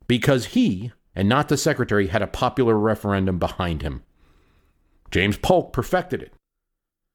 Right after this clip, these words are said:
He said that when he vetoed a bill, he, just like the Congress, had a popular mandate. Woodrow Wilson improved on that.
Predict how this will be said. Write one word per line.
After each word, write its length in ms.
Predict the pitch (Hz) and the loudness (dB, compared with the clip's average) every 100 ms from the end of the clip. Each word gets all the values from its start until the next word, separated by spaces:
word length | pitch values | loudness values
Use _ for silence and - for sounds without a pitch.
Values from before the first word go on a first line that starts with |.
| _ _ | _ _
He 180 | - 107 | 0 0
said 380 | 104 117 123 117 | 2 2 2 0
that 100 | 101 | -2
when 200 | 104 107 | 0 2
he 120 | 107 | 2
vetoed 380 | 90 113 120 110 | 2 2 2 0
a 20 | |
bill, 400 | 85 104 135 185 - _ _ _ | 2 2 2 0 -10 _ _ _
he, 400 | - 120 185 220 | 0 2 2 0
just 300 | 120 151 - | 0 0 2
like 160 | 175 | 0
the 80 | 208 | 0
Congress, 560 | 208 202 165 165 - - _ _ _ - | 0 0 0 -2 -6 -12 _ _ _ -2
had 140 | 143 | 0
a 40 | 156 | 2
popular 460 | 131 120 123 127 | 0 0 2 2
mandate. 520 | 110 92 85 69 67 - _ _ _ _ _ _ _ _ _ _ _ _ _ | 2 0 -4 -8 -12 -20 _ _ _ _ _ _ _ _ _ _ _ _ _
Woodrow 240 | 127 143 165 | 0 4 4
Wilson 340 | 208 214 143 | 4 4 2
improved 460 | 117 - 208 262 143 | 0 0 0 2 0
on 160 | 92 | -2
that. 220 | 73 - | -4 -12